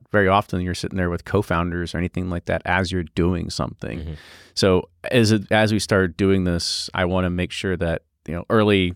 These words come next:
Speaker 1: people take advantage of this and you get an opportunity to come and hang out with Ryan and be able to do this, because we're not gonna be doing this forever. I mean, our goal is that we can bring in help, uh, people can be doing this on behalf of us. I'm sure it'll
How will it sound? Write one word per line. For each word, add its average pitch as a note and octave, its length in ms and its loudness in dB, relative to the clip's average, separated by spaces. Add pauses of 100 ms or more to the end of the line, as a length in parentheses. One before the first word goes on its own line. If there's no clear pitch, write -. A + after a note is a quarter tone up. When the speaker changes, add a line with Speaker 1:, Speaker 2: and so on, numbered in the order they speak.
(100)
Speaker 1:
people F2+ 420 -6 (200)
take G#2 200 2
advantage F2 440 0
of F#2+ 60 4
this - 460 -2
and E2+ 120 -4
you E2 80 -4
get F2 140 0
an E2+ 80 -2
opportunity E2 400 -6
to - 40 -16
come F2 120 -4
and E2 100 -6
hang D#2+ 180 -4
out F#2+ 140 -6
with F#2 80 -10
Ryan F2+ 200 -4
and F2+ 100 -4
be F2 60 -4
able E2+ 120 -8
to F#2+ 100 -8
do G2 100 -2
this, F#2+ 140 -6
because F2 320 -6 (300)
we're A#2 120 -2
not A2+ 160 2
gonna - 80 -8
be F#2+ 60 0
doing E2+ 200 -2
this E2 140 -6
forever. F2 540 0
I - 40 -10
mean, E2+ 200 -8
our E2+ 120 -4
goal G2 320 4
is E2+ 120 -2
that - 140 -2
we F2+ 120 -2
can F2 360 -4
bring F2+ 220 -4
in E2+ 160 -4
help, E2+ 400 -2 (240)
uh, F2 180 -2
people F#2+ 320 0
can F2+ 140 -4
be E2+ 100 -2
doing E2+ 280 0
this E2+ 200 -6
on F2 140 -4
behalf F2+ 320 -2
of E2+ 140 -4
us. E2 220 -6 (300)
I'm A#2 100 2
sure F2+ 360 0 (160)
it'll E2+ 220 -2